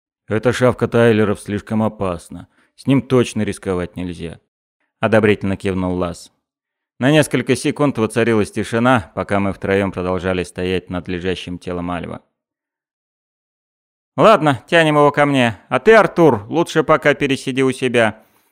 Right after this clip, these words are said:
Посмотрим, кого пришлют и что будут дальше», сказал Шевер и вместе с вышибалой потянул пленника дальше, а я пошёл в комнату. Всё-таки зря выстрелил. Можно было броситься за Альвом, по дороге накрутив глушитель,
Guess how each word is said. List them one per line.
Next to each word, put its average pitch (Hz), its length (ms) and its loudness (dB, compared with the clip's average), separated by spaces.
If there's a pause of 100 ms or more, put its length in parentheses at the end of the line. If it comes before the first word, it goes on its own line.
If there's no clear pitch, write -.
(140)
Посмотрим, 156 560 4
кого 117 260 2
пришлют 127 500 -2
и - 40 -10
что 110 200 -8
будут 101 300 -4
дальше», 92 440 -2 (280)
сказал 92 380 -4
Шевер 101 480 0 (300)
и 98 160 -4
вместе 98 360 -4
с - 80 -20
вышибалой 95 540 -2
потянул 92 440 -8
пленника 92 500 -8
дальше, 87 500 -8 (280)
а 95 100 -6
я 98 120 -2
пошёл 90 320 -10
в - 60 -20
комнату. - 500 -16 (540)
Всё-таки 180 420 -4
зря 107 380 2
выстрелил. 80 640 -8 (220)
Можно 110 280 0
было 98 200 0
броситься 101 680 0
за 104 260 2
Альвом, 131 380 0 (280)
по 101 100 -6
дороге 110 300 2
накрутив 95 480 -8
глушитель, 113 720 -2